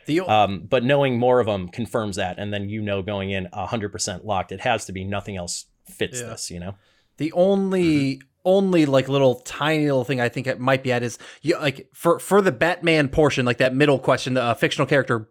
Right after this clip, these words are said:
Speaker 1: quote unquote, born in the, in a sense in nineteen thirty-nine,
Speaker 2: Mm-hmm.
Speaker 1: um, I might add, if it, there's any extra little tiny hint to add it to Batman, because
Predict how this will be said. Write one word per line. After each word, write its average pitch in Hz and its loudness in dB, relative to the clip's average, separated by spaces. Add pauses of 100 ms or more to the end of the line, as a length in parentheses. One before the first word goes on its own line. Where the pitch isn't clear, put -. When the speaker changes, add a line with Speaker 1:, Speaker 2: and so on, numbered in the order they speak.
Speaker 1:
quote 135 2
unquote, 117 0
born 143 4 (260)
in 135 0
the, 139 0
in 131 2
a 120 0
sense 123 2
in 117 -4
nineteen 117 -4
thirty-nine, 113 -4 (160)
Speaker 2:
Mm-hmm. 117 -2 (240)
Speaker 1:
um, 123 2
I - -6
might 160 2
add, 147 0 (160)
if 160 0
it, 175 2
there's 147 4 (120)
any 196 2
extra 160 0
little 135 2
tiny 143 -2
hint 135 -2
to 131 -4
add 127 0
it 120 -10
to 123 -4
Batman, 117 -2
because 117 -2